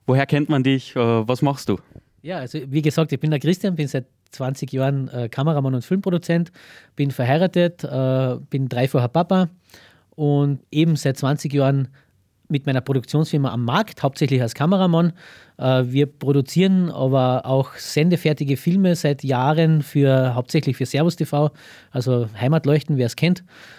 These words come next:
Speaker 2: Äh, haben wir schon ein paar Folgen gemacht und sind wir jetzt grad wieder dabei, zwei zu finalisieren. Wir machen Imagefilme,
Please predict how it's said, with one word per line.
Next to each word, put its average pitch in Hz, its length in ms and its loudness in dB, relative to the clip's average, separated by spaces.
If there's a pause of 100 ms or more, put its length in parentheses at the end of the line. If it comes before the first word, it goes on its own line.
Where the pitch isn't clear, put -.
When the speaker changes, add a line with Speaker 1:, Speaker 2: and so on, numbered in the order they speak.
(180)
Speaker 2:
Äh, 127 60 -4
haben 127 440 0
wir 131 80 0
schon 143 120 -2
ein 127 80 -2
paar 139 140 0
Folgen 135 260 0
gemacht 139 200 0
und 127 100 -2
sind 131 120 -2
wir 131 80 2
jetzt 127 140 -4
grad 135 200 -6
wieder 135 140 0
dabei, 127 280 -2
zwei 131 300 -2
zu 131 160 -12
finalisieren. 139 680 0 (420)
Wir 156 140 2
machen 143 240 2
Imagefilme, 160 920 2